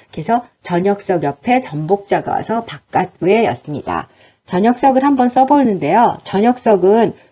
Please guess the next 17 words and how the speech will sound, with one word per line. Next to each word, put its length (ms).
요 180
부분이 460
이렇게 400
중간에 440
있다 220
그래서 260
굳이 280
이렇게 260
쓰지 320
않아도 320
상관없어요. 1040
하나, 460
둘, 380
셋 320
하나만 420
쓰면 320
됩니다. 760